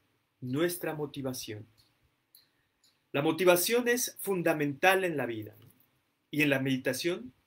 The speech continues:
así lo es. Entonces, vamos a sentar nuestra medita-, nuestra motivación pensando en por qué estamos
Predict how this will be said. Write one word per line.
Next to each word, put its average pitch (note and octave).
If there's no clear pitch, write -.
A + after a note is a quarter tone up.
así B2
lo A2+
es. -
Entonces, G3+
vamos C4+
a C4
sentar G#3
nuestra G#3+
medita-, C#3
nuestra C3
motivación B2+
pensando C#3+
en F3
por F3+
qué B3
estamos F#3